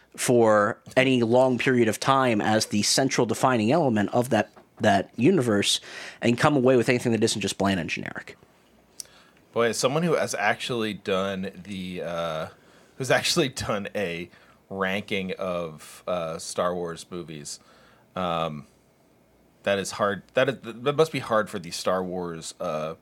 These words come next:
Speaker 2: people to hear.
Speaker 1: Yeah, I mean, I, I like, I, I, I've been pretty open about the fact that I like them a lot, but the reasons I like them a lot have to do with the Force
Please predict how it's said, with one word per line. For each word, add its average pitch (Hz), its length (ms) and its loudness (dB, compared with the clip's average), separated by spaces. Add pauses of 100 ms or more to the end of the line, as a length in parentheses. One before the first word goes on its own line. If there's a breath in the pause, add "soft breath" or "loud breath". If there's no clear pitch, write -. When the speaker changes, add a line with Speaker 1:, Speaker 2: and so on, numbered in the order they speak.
(120)
Speaker 2:
people - 280 -10
to - 120 -16
hear. - 200 -18
Speaker 1:
Yeah, 185 200 4 (220)
I 160 140 2
mean, 147 380 2 (180)
I, 120 220 0 (260)
I 120 100 6
like, 127 320 4
I, 123 300 4
I, 131 180 2 (140)
I've 139 160 -4
been 135 240 2 (220)
pretty 113 280 4
open 104 180 2
about 101 200 0
the 90 60 -10
fact 95 200 0
that 92 80 -2
I 90 80 2
like 95 200 -2
them 98 140 0
a 95 40 0
lot, 92 280 0
but 71 100 -10
the 80 60 -10
reasons 98 320 -2
I 92 80 2
like 90 200 -2
them 92 120 0
a 92 60 -2
lot 92 260 0 (400 loud breath)
have 135 200 4
to - 80 0
do 123 220 4
with 98 140 -4
the - 80 -8
Force - 560 0